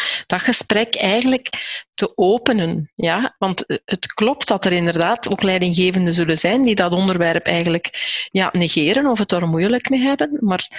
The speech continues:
als leidinggevende heb je daar uiteindelijk een hele belangrijke, een hele belangrijke rol in te spelen.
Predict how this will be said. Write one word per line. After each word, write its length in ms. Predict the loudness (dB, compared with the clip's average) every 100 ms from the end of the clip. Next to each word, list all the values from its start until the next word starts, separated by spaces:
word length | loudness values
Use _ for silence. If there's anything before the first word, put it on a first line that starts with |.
| -10 -8 -8 -6
als 200 | -2 0
leidinggevende 760 | 0 0 0 0 0 2 2
heb 140 | 2 0
je 60 |
daar 140 | -2 -2
uiteindelijk 500 | -2 -2 -4 0 0
een 80 | 2
hele 200 | 2 0
belangrijke, 680 | 0 0 -2 -2 -2 -4 -4
een 140 | 0
hele 280 | 2 2 0
belangrijke 460 | 0 -2 -2 -2 -2
rol 160 | -2
in 100 | -2
te 80 | -2
spelen. 480 | -4 -2 -4 -4 -8